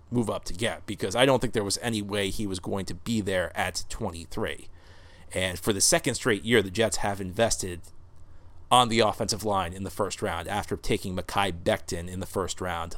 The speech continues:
last year. And this comes after an eleven-year gap between Jets' first-round picks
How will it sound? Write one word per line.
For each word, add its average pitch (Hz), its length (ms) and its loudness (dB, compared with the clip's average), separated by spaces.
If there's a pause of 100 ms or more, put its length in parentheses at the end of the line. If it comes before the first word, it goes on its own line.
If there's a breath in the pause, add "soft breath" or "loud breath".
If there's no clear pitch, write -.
last 90 400 0
year. 67 240 -10 (360 soft breath)
And 101 140 2
this 143 140 8
comes 135 260 6
after 113 320 4
an 101 140 -2
eleven-year 110 680 6
gap 92 460 -2
between 95 400 -6
Jets' - 260 -2
first-round 82 680 -4
picks - 460 -6